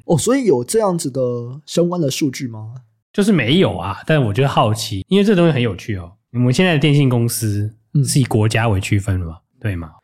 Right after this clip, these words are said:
Speaker 2: 因为国家才会有所谓的电信执照，或者是你要布建这附近的基础设施嘛。
Speaker 1: 嗯。
Speaker 2: 它如果这样弄啦，假设这卫星之间可以互联好了，
Speaker 1: 嗯。
Speaker 2: 所以你就可以很小规模的经过地面接收站。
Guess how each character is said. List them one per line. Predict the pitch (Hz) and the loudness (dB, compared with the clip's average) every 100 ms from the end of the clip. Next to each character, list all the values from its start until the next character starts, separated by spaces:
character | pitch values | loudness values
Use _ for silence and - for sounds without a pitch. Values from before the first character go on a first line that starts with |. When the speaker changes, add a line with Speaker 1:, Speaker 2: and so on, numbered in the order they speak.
| _ _ | _ _
Speaker 2:
因 | 147 | 0
为 | 151 123 - | 0 -2 -4
国 | - 123 | -2 0
家 | 131 131 | 0 0
才 | 127 110 | 0 0
会 | 117 | -2
有 | 95 | -4
所 | 101 | -8
谓 | 101 | -6
的 | 101 92 - _ _ _ | -6 -6 -12 _ _ _
电 | 127 | 0
信 | 110 110 | 2 0
执 | 104 95 | -2 -4
照， | 101 104 | -2 -2
或 | 101 | -2
者 | |
是 | 101 107 95 | -2 -4 -4
你 | 98 | -4
要 | 110 117 | -2 -2
布 | - 120 | -2 0
建 | 117 | 0
这 | 110 107 | -2 -2
附 | 110 | -2
近 | 104 | -2
的 | 98 | -4
基 | 95 110 | -6 -6
础 | 107 90 | -6 -10
设 | - 98 | -6 -6
施 | - - 87 | -6 -10 -14
嘛。 | 85 _ _ 160 | -16 _ _ -8
Speaker 1:
嗯。 | 143 131 123 117 139 - | -6 -8 -12 -14 -18 -12
Speaker 2:
它 | - 147 | 0 2
如 | 147 | 2
果 | 107 | 0
这 | 131 | 0
样 | 117 | 0
弄 | 120 90 | 0 -2
啦， | 82 - _ _ | -10 -20 _ _
假 | 107 110 | -4 0
设 | 135 | 2
这 | |
卫 | 143 135 | 2 2
星 | 131 | 2
之 | 123 | 2
间 | 123 120 | 2 0
可 | 117 | -2
以 | 101 | -2
互 | 127 107 | -2 -4
联 | 87 | -4
好 | 90 85 | -8 -10
了， | 82 _ - | -14 _ -8
Speaker 1:
嗯。 | 135 123 123 | -8 -8 -6
Speaker 2:
所 | - | 0
以 | 127 | 2
你 | 117 120 | 2 0
就 | - | -2
可 | 135 | -2
以 | 120 113 - _ | -2 -4 -10 _
很 | 120 160 | -2 0
小 | - 92 92 | 0 -4 -6
规 | - 139 | -2 0
模 | 131 104 | 0 -2
的 | 101 | -6
经 | - 110 | -2 -2
过 | 110 107 | -2 -4
地 | 107 107 | 0 0
面 | 101 | 0
接 | 101 | -2
收 | 95 95 | -6 -8
站。 | 92 85 | -12 -18